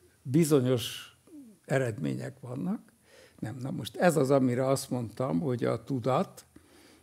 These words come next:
még nem eléggé hozzáférhető. A tudatot hogy tudod megismerni? Csak szubjektív tapasztalatokon keresztül. Hát olvashatsz te róla könyvet. Ugye ez az első tétel a zenben. <laughs> Tehát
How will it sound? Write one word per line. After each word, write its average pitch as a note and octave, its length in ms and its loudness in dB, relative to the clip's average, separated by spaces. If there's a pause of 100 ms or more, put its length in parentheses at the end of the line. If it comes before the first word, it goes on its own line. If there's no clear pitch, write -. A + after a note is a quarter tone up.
(120)
még B2+ 300 0
nem D3 240 0
eléggé A#2+ 460 -4
hozzáférhető. A#2 1120 -10 (580)
A A#2 120 -6
tudatot D3 540 2
hogy G3 180 4
tudod A#2+ 260 -4
megismerni? B2 760 -12 (720)
Csak - 260 -12
szubjektív B2 680 -8
tapasztalatokon - 960 -12
keresztül. - 600 -18 (580)
Hát - 160 -6
olvashatsz A#2+ 680 4
te - 140 -10
róla - 380 -8
könyvet. C#3 560 -14 (340)
Ugye C#3+ 140 -6
ez B2 120 -6
az B2 140 -2
első B2 480 -2
tétel A2+ 400 -6
a A2+ 160 -12 (420)
zenben. B2 480 -4 (200)
<laughs> - 180 -8
Tehát - 320 -2